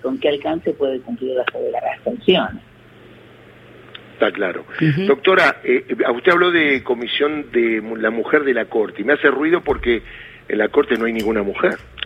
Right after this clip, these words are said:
Speaker 1: Sí, bueno, eso, eso es una barbaridad.
Speaker 3: Sí.
Speaker 1: Eh, es la única Corte Suprema de Justicia de las tres Américas que no tiene ninguna mujer en su
Speaker 2: A ver, repítame
Speaker 1: alto
Speaker 2: eso,
Speaker 1: tribunal.
Speaker 2: repítame eso, porque es un dato
Speaker 1: Que es
Speaker 2: interesante.
Speaker 1: la, es la única Corte Suprema de Justicia de las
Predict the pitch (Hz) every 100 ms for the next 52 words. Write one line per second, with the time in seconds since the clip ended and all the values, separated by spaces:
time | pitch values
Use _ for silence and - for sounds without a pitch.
0 | - - 156 156 143 127 135 139 160 160
1 | 202 185 156 139 131 120 113 117 113 -
2 | - - - - - - 147 135 135 139
3 | - 170 170 165 185 208 208 - 160 175
4 | 165 185 - - 156 160 151 147 143 -
5 | 147 - 139 135 - - 170 151 156 165
6 | 170 185 - 202 208 160 139 139 156 156
7 | 156 135 127 151 143 135 123 156 151 160
8 | 156 - 131 123 - 117 185 170 214 208
9 | 165 143 143 143 113 139 131 123 - -
10 | 170 127 107 120 104 92 104 117 123 127
11 | 123 185 190 190 180 160 196 190 180 170
12 | 185 214 214 214 254 190 185 185 175 175
13 | 170 170 165 156 - 147 - 147 139 147
14 | 135 139